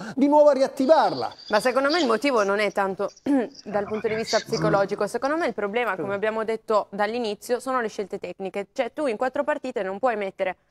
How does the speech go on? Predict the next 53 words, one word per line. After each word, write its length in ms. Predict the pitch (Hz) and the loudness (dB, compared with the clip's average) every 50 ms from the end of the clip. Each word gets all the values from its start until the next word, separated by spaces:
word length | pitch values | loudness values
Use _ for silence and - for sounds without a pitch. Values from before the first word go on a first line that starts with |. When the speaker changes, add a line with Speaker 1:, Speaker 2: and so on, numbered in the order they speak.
| _ _ _ _ - | _ _ _ _ -6
Speaker 2:
eh, 220 | - 202 190 190 | -2 -2 0 0
una 180 | 190 208 220 233 | 0 0 2 2
volta 240 | 254 285 277 320 294 | 0 2 0 0 0
cambiato 360 | 277 247 233 247 247 226 247 | 0 0 2 0 0 0 0
a 20 | |
destra, 340 | 226 254 285 285 - 294 277 | 2 2 0 0 0 -2 -2
poi 140 | - 240 220 | 0 0 0
l'altra 220 | 220 220 220 220 | 0 0 0 0
volta 200 | 220 233 226 - | 0 0 0 -2
a 40 | 226 | -4
Speaker 1:
Sì, 60 | - | -2
Speaker 2:
sinistra, 260 | 247 247 277 285 - | 0 0 0 0 2
Speaker 1:
ci 40 | 285 | 2
ha 40 | 262 | 2
Speaker 2:
lo 40 | 247 | 2
Speaker 1:
messo 100 | 254 - 254 | 2 0 0
Speaker 2:
scambi 180 | 254 247 240 | 0 2 2
Speaker 1:
anche 100 | 240 - 254 | 2 2 2
Speaker 2:
con 80 | 233 | 2
Speaker 1:
Gesù, 120 | 233 226 - | 2 2 2
Speaker 2:
Buea, 240 | 240 233 226 214 | 4 4 6 6
Speaker 1:
ci 60 | 196 185 | 4 4
ha 60 | 180 185 | 2 2
Speaker 2:
poi 160 | - 262 285 320 | 2 4 4 4
Speaker 1:
messo 60 | 349 | 2
Speaker 2:
ci 80 | - 311 | 2 0
metti 200 | 294 285 285 294 | 0 0 0 0
Speaker 1:
anche 140 | 277 - 262 | 0 2 2
Speaker 2:
Kostic, 400 | 220 185 196 - - - 202 - | 2 2 2 -2 -4 -6 -6 -4
Speaker 1:
Certo, 140 | - 453 311 | -2 0 0
Speaker 2:
cioè 80 | 247 | 0
ha 40 | - | 2
Speaker 1:
quello 160 | - - 269 | 4 2 4
Speaker 2:
fatto 180 | - 277 233 220 | 6 6 4 6
Speaker 1:
che 80 | - - | 4 2
abbiamo 60 | 208 | 2
Speaker 2:
secondo 260 | 196 202 196 240 240 | 4 4 4 4 2
me 60 | - 226 | 2 2
Speaker 1:
detto 160 | - 240 247 | 2 0 0
prima. 200 | - 226 160 117 | 0 -2 -4 0
Speaker 2:
cioè, 100 | - - - | 0 2 2
i 80 | 233 | 4
motivi 340 | 247 277 330 - 403 294 233 | 2 2 2 2 2 0 0
sono 180 | - 220 202 190 | 0 0 -2 0
quelli, 180 | - 226 185 | 0 2 2
Speaker 1:
Certo. 140 | 214 - 131 | 2 0 0
Speaker 2:
secondo 200 | 277 - - - | -2 -2 -2 -2
me, 100 | - 285 | 0 0
dal 120 | 208 208 202 | 0 0 0
punto 220 | 220 254 254 285 | 0 0 0 0
di 60 | 226 | -2
vista 220 | 214 220 220 - 247 | -2 -4 -2 -2 -4
Speaker 1:
Certo. 60 | 202 | -4